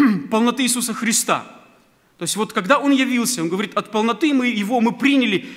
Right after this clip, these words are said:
И затем вот эту интересную вот, вот, вот это выражение «благодать на благодать». Я попробую перефразировать, друзья.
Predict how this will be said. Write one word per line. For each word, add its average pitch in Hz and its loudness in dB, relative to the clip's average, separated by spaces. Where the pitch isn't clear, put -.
И 175 -6
затем 269 0
вот 262 -6
эту 240 -2
интересную 240 0
вот, 226 -4
вот, 202 -8
вот 202 -10
это 196 -8
выражение 202 0
«благодать 180 -2
на 175 -6
благодать». 180 -4
Я 185 -8
попробую 233 -2
перефразировать, 214 -2
друзья. 175 -2